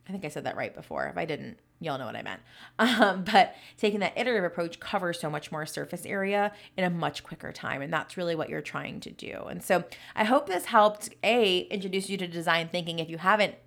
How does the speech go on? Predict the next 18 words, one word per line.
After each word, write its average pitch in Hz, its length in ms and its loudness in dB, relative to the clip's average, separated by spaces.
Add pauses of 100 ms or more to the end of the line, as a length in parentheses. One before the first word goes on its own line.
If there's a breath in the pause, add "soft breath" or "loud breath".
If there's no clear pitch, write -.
uh, 165 220 2
learned 165 220 0
about 147 220 4
it 143 120 0
before. 156 520 2 (200 loud breath)
So - 100 -6
it 190 40 -2
gives 185 180 2
you 185 60 4
an 170 80 6
idea, 160 320 4
too, 196 320 0
of 156 100 0
one 160 140 0
of 165 100 2
the 156 80 2
things 156 320 -4
to 147 280 2